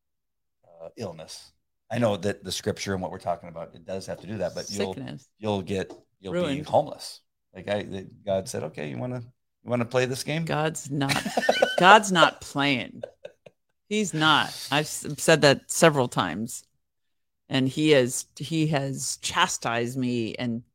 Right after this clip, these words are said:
Speaker 2: told me when I've slipped, like, "I'm not playing with you."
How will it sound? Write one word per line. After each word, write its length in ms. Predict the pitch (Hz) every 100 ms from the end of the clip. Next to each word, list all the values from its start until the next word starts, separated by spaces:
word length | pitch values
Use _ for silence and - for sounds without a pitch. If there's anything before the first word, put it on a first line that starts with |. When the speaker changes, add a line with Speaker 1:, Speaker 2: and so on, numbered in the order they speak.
| _ _
Speaker 2:
told 320 | - 214 220 170
me 100 | 147
when 160 | 139
I've 180 | 127 127
slipped, 440 | - 147 127 -
like, 260 | 131 120 - -
"I'm 160 | 208
not 240 | 320 180 -
playing 340 | 185 196 127
with 160 | 101 123
you." 380 | 110 110 110